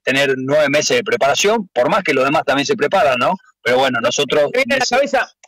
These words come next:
Speaker 2: me viene a la cabeza Rusia cuando jugamos con las rusas, eh, eh, eh, cómo estaban físicamente con esto que decís. Me vino
Speaker 1: Sí.
Speaker 2: a la cabeza eso, por ejemplo.
Speaker 1: Sí, sí, y, y, y también, y sobre todo, eh,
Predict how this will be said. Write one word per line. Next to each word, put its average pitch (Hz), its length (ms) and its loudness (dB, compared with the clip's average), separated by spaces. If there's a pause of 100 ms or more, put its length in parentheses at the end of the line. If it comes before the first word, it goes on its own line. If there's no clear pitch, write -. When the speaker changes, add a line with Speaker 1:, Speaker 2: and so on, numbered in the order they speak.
Speaker 2:
me 190 100 -4
viene 254 140 2
a - 20 2
la 220 60 0
cabeza 233 220 0
Rusia 233 380 -2
cuando 185 200 0
jugamos - 200 0
con 190 100 0
las 180 80 0
rusas, 226 340 -2 (280)
eh, 151 220 0
eh, 165 220 0
eh, 160 200 0
cómo 220 220 -2
estaban 220 320 -2
físicamente 214 600 -4
con 135 120 -4
esto 127 160 -4
que 127 80 -2
decís. 117 260 -6 (160)
Me 160 140 -4
vino 262 160 0
Speaker 1:
Sí. 226 60 0
Speaker 2:
a - 20 0
la 208 60 -2
cabeza 220 260 0
eso, 131 220 -4
por 127 160 -4
ejemplo. 104 320 -10 (180)
Speaker 1:
Sí, 113 300 -2 (500)
sí, 147 400 -2
y, 139 480 0
y, - 540 -8
y 120 40 -8
también, 180 440 -2
y - 140 -2
sobre 135 300 0
todo, 185 520 2 (420)
eh, 117 560 0